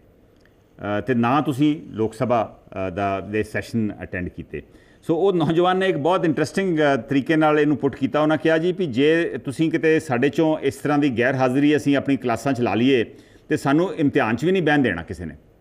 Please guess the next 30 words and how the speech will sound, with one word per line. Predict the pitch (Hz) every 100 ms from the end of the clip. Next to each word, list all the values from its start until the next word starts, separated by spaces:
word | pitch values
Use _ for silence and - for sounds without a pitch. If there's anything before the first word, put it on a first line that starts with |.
| _ -
ਸਾਡੇ | 110
ਟੀਚਰਾਂ | 107 104 90 80
ਨੇ। | 76 - - - -
ਔਰ | 151
ਤੁਸੀਂ | 165 156 220 226
ਇਹ | 175
ਗੈਰ | 143 175
ਹਾਜ਼ਰੀ | 170 160 175
ਦੇ | 185
ਬਾਵਜੂਦ | 139 127 131 160 175
ਤੁਸੀਂ | 156 165
ਆਪਣੇ | 147 156
ਨੂੰ | 160 - -
ਹਾਲੇ | 101 123
ਵੀ |
ਲੀਡਰ | 139 131 131
ਦੱਸਦੇ | 123 107 123
ਜੇ। | 110 - - _ _ _ _ _ _ -
ਸੋ | 202
ਇਹ | 185 214
ਇੱਕ | 214
ਬੜਾ, | 160 170 202
ਇੱਕ | 185 185 180
ਸਟੂਡੈਂਟ | - - 190 214 208
ਦਾ, |
ਆਪਣੇ | 165 165 202 202
ਅੰਦਾਜ਼ | 143 135 165
ਨਾਲ | 202 196
ਸਟੂਡੈਂਟ | 175 160 170 139
ਨੇ | 151 120